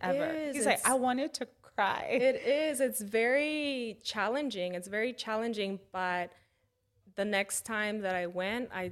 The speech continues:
Speaker 2: I remember thinking that to myself, "I'm not leaving without my license." And that was
Speaker 1: Wow.
Speaker 2: the day that I got it.
Speaker 1: Wow.
Speaker 2: Mm-hmm.
Speaker 1: So after you failed the second time, wh-, how long did you wait to go back for the third time?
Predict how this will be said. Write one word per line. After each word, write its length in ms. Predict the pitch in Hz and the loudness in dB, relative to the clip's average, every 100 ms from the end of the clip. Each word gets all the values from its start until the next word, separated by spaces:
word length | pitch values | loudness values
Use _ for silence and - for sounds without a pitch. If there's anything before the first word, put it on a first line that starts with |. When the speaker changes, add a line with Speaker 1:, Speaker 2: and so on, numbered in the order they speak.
| 220 | -6
Speaker 2:
I 40 | 190 | -6
remember 320 | 190 190 196 | -4 -4 -6
thinking 320 | 196 202 220 | -8 -10 -8
that 120 | 185 175 | -10 -10
to 60 | 196 | -16
myself, 280 | 175 180 185 | -16 -20 -20
"I'm 100 | 196 | -20
not 160 | 202 180 | -14 -10
leaving 320 | 190 185 185 | -8 -6 -4
without 240 | 170 170 | -6 -6
my 140 | 170 175 | -8 -8
license." 500 | 175 175 180 170 - | -8 -10 -12 -12 -10
And 260 | 180 175 | -10 -8
that 140 | 180 180 | -4 -4
was 120 | 185 | -4
Speaker 1:
Wow. 20 | |
Speaker 2:
the 60 | 185 | -4
day 140 | 180 | -4
that 140 | 165 151 | -4 -8
I 80 | |
got 220 | - 151 - | -8 -8 -8
it. 160 | - - _ | -12 -20 _
Speaker 1:
Wow. 500 | 165 156 156 151 170 _ _ | -12 -10 -8 -10 -14 _ _
Speaker 2:
Mm-hmm. 120 | 196 190 | -10 -2
Speaker 1:
So 80 | |
after 160 | 233 269 | 0 0
you 160 | 247 247 | 0 0
failed 240 | 254 226 | 0 0
the 60 | 262 | 0
second 280 | 233 247 247 | 0 0 -2
time, 240 | 254 233 | -2 -2
wh-, 480 | 208 202 208 185 - | -4 -6 -10 -8 0
how 160 | 254 | 2
long 200 | 220 233 | 4 2
did 160 | 240 208 | -2 -2
you 100 | 202 | -4
wait 180 | 196 180 | -4 -4
to 100 | 240 | -4
go 120 | 208 | -2
back 220 | 190 185 - | 0 -2 -4
for 120 | 190 | -8
the 100 | 185 | -6
third 300 | 208 196 226 | -6 -6 -8
time? 280 | - 226 | -12 -16